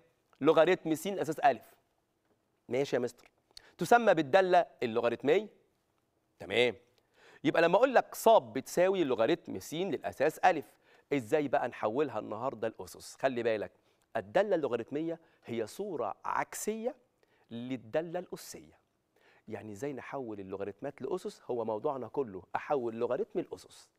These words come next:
ده الموضوع بتاعنا. قال لي: "بص معايا، أولا عشان تحوله لأسس، الألف ده الأساس، صح؟ واللي بره ده الأس،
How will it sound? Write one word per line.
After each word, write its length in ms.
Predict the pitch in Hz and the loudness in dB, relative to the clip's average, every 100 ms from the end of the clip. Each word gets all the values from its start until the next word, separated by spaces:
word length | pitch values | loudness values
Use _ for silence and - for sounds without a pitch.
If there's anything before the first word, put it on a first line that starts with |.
| - | 0
ده 60 | |
الموضوع 240 | 151 113 110 | 0 2 -2
بتاعنا. 300 | 98 - - _ _ _ _ _ _ _ - | -4 -12 -14 _ _ _ _ _ _ _ 6
قال 80 | |
لي: 60 | 185 | 6
"بص 180 | 196 185 | 4 2
معايا، 240 | 127 92 - _ _ _ _ _ _ _ _ - | -2 -4 -12 _ _ _ _ _ _ _ _ 8
أولا 300 | 175 170 117 85 _ _ _ _ _ - - | 10 10 4 0 _ _ _ _ _ -14 -8
عشان 180 | 156 | -4
تحوله 320 | 147 147 220 240 | 2 4 6 6
لأسس، 400 | 220 208 240 - _ _ _ _ _ 175 | 6 2 -4 -14 _ _ _ _ _ 0
الألف 360 | 185 262 262 | 6 6 6
ده 100 | 175 | 4
الأساس، 640 | 202 165 165 127 - - _ | 4 2 2 -2 -4 -18 _
صح؟ 400 | - 208 - - _ _ _ _ | 2 2 2 -14 _ _ _ _
واللي 300 | 135 180 190 | 0 2 4
بره 240 | 190 285 247 | 4 4 6
ده 120 | 185 | 4
الأس، 500 | 185 160 - - | 4 0 -2 -14